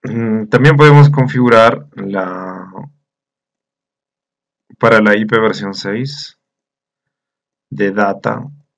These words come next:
Es algo parecido a I P v six route dos cero cero ocho C A F E, los puntos B B.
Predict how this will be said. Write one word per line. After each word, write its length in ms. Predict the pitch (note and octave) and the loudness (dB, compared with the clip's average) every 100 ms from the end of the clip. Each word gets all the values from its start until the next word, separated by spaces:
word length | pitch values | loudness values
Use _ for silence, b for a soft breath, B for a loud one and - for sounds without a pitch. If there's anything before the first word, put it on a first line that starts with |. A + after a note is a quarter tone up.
| _ _ _ _ | _ _ _ _
Es 220 | G#2 G#2 A#2 | -16 -10 -6
algo 220 | A#2+ B2 | -6 -2
parecido 680 | A#2 G#2 A2 A2+ A#2 - _ | 0 0 -2 -4 -4 -6 _
a 100 | F#2+ | -18
I 40 | |
P 160 | - F#2+ | -16 -18
v 100 | F#2 | -18
six 240 | - - _ - | -20 -20 _ -14
route 440 | G#2+ A2+ A2+ A2+ _ _ _ _ _ _ _ _ _ _ _ _ _ _ _ _ _ _ _ | -10 -10 -12 -20 _ _ _ _ _ _ _ _ _ _ _ _ _ _ _ _ _ _ _
dos 300 | G#2+ G2+ - | -8 -8 -8
cero 200 | G2+ F#2+ | -10 -12
cero 480 | E2 E2+ E2+ E2+ - _ | -12 -12 -12 -12 -16 _
ocho 720 | A2+ A#2+ A#2 - - A2+ A2+ - - _ _ _ | -8 -8 -10 -16 -16 -14 -16 -18 -20 _ _ _
C 260 | - G#2+ | -18 -14
A 220 | F#2 F#2 F#2 | -12 -10 -12
F 260 | - - | -14 -12
E, 320 | G#2+ A2+ A2+ | -8 -6 -6
los 200 | G#2 G#2+ | -8 -14
puntos 440 | _ G2 G2 G#2+ G2+ | _ -16 -12 -12 -10
B 160 | F#2 | -12
B. 300 | F2+ G2+ G#2+ | -12 -14 -14